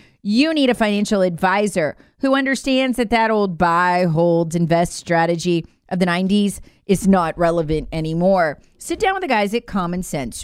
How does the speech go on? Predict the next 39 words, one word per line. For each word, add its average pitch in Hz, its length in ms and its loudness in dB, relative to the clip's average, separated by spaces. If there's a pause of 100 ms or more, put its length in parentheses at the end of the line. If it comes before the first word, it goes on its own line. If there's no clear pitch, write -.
Retirement 160 540 -6
Planning. 175 440 -4 (420)
They 311 120 4
won't 403 180 -4
just 285 180 -10
tell 285 260 0
you 202 240 -2
their 170 180 -2
investing 160 460 -2
theory. 175 380 -4
They'll 208 220 -2
show - 400 -2
you 175 240 -4
their 165 160 -2
track 170 320 -2
record 143 400 -8 (480)
over 254 240 0
the 208 80 -4
last 170 260 0
couple 165 300 -4
of 151 120 -6
decades, 180 520 -2
getting 190 500 -2
through 175 280 -6
just 180 280 -4
those 185 180 0
kinds 160 360 -2
of 156 80 -2
events. 160 580 -2 (380)
Contact 339 540 -2
them 160 320 -4 (260)
for - 100 -6
your 277 100 2
free 254 220 0
no 233 160 2
obligation 196 560 0
consultation. 180 800 0 (260)
C 311 300 -4
S 277 240 0